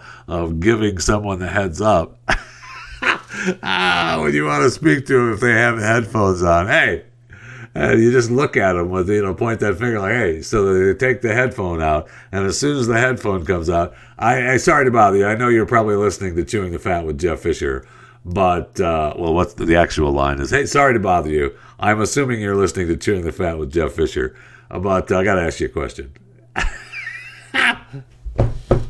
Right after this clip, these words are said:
I love that. Thank you. Yes. And Nate goes on to say,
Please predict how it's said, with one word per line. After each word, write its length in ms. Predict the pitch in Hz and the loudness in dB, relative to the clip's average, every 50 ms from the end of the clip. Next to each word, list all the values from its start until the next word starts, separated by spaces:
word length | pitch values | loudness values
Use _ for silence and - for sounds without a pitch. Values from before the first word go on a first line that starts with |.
| - - - - - - 190 233 233 226 220 220 220 - - - - | 0 2 2 2 2 -2 -4 -6 -6 -6 -6 -6 -4 -4 -4 -4 -2
I 540 | - - - - 143 151 151 151 147 147 | 0 2 2 2 2 2 2 2 2 2
love 320 | 143 143 143 135 131 117 107 | 2 4 4 2 2 2 2
that. 260 | 113 107 110 - - | 4 4 2 2 2
Thank 280 | - 120 110 101 - - | 2 2 2 2 2 2
you. 180 | 85 76 71 | 2 2 2
Yes. 560 | 73 82 98 101 95 82 73 69 - - - | 2 2 4 6 6 4 4 2 -4 -8 -6
And 380 | - - 113 110 110 104 98 101 | -2 0 2 2 2 2 0 0
Nate 240 | 110 110 110 107 - | 0 0 0 0 0
goes 240 | 98 98 92 82 95 | 2 2 2 4 4
on 140 | 87 87 | 2 2
to 100 | 82 82 | 2 0
say, 420 | 73 - 92 82 78 76 73 73 | 0 0 0 0 2 0 0 -2